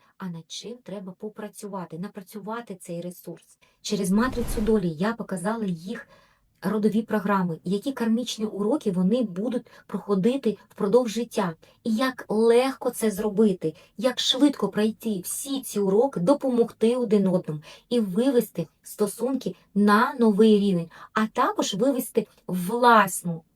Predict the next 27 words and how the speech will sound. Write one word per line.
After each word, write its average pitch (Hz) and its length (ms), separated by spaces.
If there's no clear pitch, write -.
е, 180 120
долю, 196 500
власну 208 500
долю 226 340
для, 196 420
е, 175 280
самореалізації, 240 1120
е, 180 260
напрацювання 277 720
грошей, 220 680
здоров'я 202 720
і 254 100
так 247 180
далі. 170 320
Я 196 80
показала 202 500
і - 60
їх 320 160
кармічні 220 480
хвости, 185 460
і 226 220
їх, 226 340
е, 180 440
призначення, 190 760
тобто 190 360
їх 185 500
каменюки 220 680